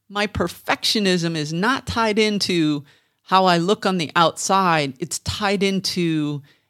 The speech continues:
am I gonna be enough? And enoughness is a big, big thing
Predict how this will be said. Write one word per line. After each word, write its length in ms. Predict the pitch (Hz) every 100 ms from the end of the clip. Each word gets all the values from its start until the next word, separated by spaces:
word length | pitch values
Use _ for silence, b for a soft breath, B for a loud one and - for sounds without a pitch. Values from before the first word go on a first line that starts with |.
| b -
am 160 | 190
I 140 | 190 175
gonna 260 | 185 180
be 160 | 160 170
enough? 800 | 147 147 151 160 131 - - - _ _ _ _ _
And 120 | 175 165
enoughness 840 | 170 170 202 226 - 175 160 -
is 160 | 151
a 160 | 147 135 _
big, 560 | - 196 214 202 185 -
big 420 | 175 160 147 131 _
thing 480 | 160 143 131 127